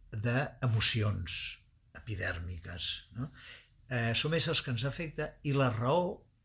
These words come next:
arriba en un moment sego-, segon per posar nom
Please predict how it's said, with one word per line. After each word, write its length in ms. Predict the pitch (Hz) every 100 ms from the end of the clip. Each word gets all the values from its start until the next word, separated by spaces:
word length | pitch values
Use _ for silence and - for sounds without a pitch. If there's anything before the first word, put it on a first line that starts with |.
| -
arriba 420 | 127 165 135 117
en 120 | 113 143
un 120 | 175
moment 340 | 156 151 139
sego-, 460 | - 135 123 110 110 -
segon 500 | - 160 107 101 151 - - _ -
per 120 | 113 -
posar 260 | 120 117 120
nom 300 | 110 101